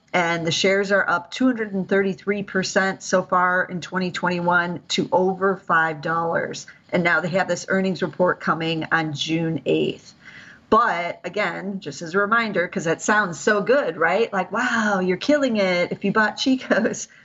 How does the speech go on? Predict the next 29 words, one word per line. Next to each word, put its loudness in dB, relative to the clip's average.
But 6
over -2
the 4
last -2
five 0
years, 0
the 2
shares 2
are 2
down 2
fifty-three -2
percent 0
versus 0
a 2
hundred 0
percent -2
for 2
the 2
S 0
and 0
P 2
five 2
hundred. 2
And 4
I 2
didn't 0
check 0
the 0
NASDAQ, 0